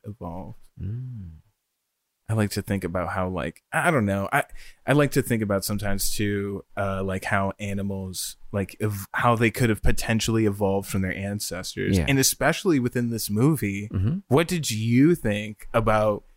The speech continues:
Speaker 1: Godzilla, like, mid transformation, like, literally transforming before your eyes? I mean, in the last movie, we, we just, like, kinda seen him in, like, just fully, like, just
Speaker 2: Right.
Speaker 1: him just
Speaker 2: Full, full
Speaker 1: or,
Speaker 2: Godzilla.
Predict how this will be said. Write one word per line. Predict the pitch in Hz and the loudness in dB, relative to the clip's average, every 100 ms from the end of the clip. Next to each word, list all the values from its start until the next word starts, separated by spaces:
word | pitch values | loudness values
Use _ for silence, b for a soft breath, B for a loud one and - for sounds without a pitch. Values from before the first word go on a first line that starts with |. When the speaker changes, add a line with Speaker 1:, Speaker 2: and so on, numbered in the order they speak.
| _ | _
Speaker 1:
Godzilla, | 123 117 104 120 117 117 | 0 0 0 2 2 2
like, | 107 98 | 0 0
mid | 110 117 120 120 | 0 4 2 2
transformation, | - 113 107 - 107 104 107 - 101 | 0 0 -2 -4 -2 -2 -2 -4 0
like, | 127 117 - | 2 2 2
literally | 185 226 196 175 151 | 6 6 8 6 6
transforming | - 143 123 143 139 127 | 4 0 0 0 2 0
before | 113 - 123 | 0 -2 2
your | 104 | 4
eyes? | 101 104 | 4 2
I | 110 | 0
mean, | 113 110 - _ _ | 0 0 -6 _ _
in | 135 | 4
the | 131 | 4
last | 117 147 220 - | 6 4 4 2
movie, | 117 101 110 | 0 0 -2
we, | 110 123 | -2 2
we | 127 127 | 4 4
just, | 117 113 - | 0 -2 0
like, | 107 95 | -2 -2
kinda | 113 101 | -2 -2
seen | - 107 104 | -2 -2 -2
him | 104 101 | -2 -4
in, | 95 95 _ _ - | -4 -8 _ _ 0
like, | 104 - - - | 0 0 -6 -10
just | - 131 - | -2 -2 -2
fully, | - - 131 127 123 | -4 4 4 4 2
like, | 120 101 92 _ - | 2 0 -2 _ -4
just | 120 - - | -4 -4 -2
Speaker 2:
Right. | 151 - | -2 -2
Speaker 1:
him | - 117 131 131 | -2 2 2 4
just | |
Speaker 2:
Full, | - 196 151 127 | 4 4 4 0
full | - 175 131 | 2 2 4
Speaker 1:
or, | 135 120 | 4 4
Speaker 2:
Godzilla. | 117 104 - | 0 -4 -8